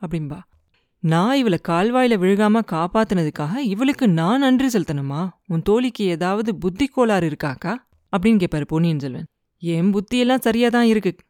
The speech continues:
இவருக்கு தான் மனசு குழப்பமா இருக்கு. புரியுற மாதிரி சொல்றேன். இவரு சின்ன வயசுல ஒரு சமயம் காவேரியில விழுந்தாரு அப்படின்னும், ஒரு பெண் இவரை எடுத்து காப்பாத்தினா அப்படின்னும் சொன்னீங்க. மறுபடியும் இவர்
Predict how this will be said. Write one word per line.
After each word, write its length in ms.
இவருக்கு 480
தான் 160
மனசு 380
குழப்பமா 460
இருக்கு. 320
புரியுற 300
மாதிரி 220
சொல்றேன். 400
இவரு 500
சின்ன 360
வயசுல 380
ஒரு 200
சமயம் 400
காவேரியில 460
விழுந்தாரு 600
அப்படின்னும், 520
ஒரு 200
பெண் 300
இவரை 320
எடுத்து 380
காப்பாத்தினா 720
அப்படின்னும் 380
சொன்னீங்க. 460
மறுபடியும் 500
இவர் 160